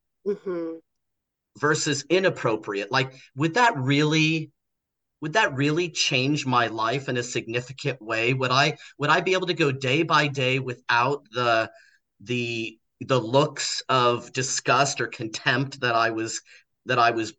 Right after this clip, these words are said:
Speaker 2: picking up on, or at least that was my interpretation at the time of those looks? Um, 'cause I think I had just sort of maybe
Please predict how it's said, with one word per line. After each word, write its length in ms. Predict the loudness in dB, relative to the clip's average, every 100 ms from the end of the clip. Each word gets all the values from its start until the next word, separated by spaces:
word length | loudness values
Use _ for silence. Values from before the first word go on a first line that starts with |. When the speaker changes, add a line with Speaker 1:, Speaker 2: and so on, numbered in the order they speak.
| -6
Speaker 2:
picking 340 | -4 -2 0
up 180 | 0 4
on, 260 | 4 6
or 60 | 4
at 80 | 0
least 160 | -2
that 100 | 0 -2
was 100 | 0
my 100 | -4
interpretation 720 | -4 -8 -8 -6 -6 -6 -8
at 80 |
the 80 | -10
time 440 | -8 -2 -2 -2 -6 -14 -20 _
of 160 | -2 2
those 300 | 0 0 -2
looks? 540 | -2 -2 -4 -12 -14 -6
Um, 320 | -2 0 0
'cause 160 | 0
I 80 | 0
think 220 | 0 0
I 100 | 2
had 140 | 0 -2
just 160 | -6
sort 140 | -4 -6
of 80 | -6 -4
maybe 560 | 0 2 2 0 -4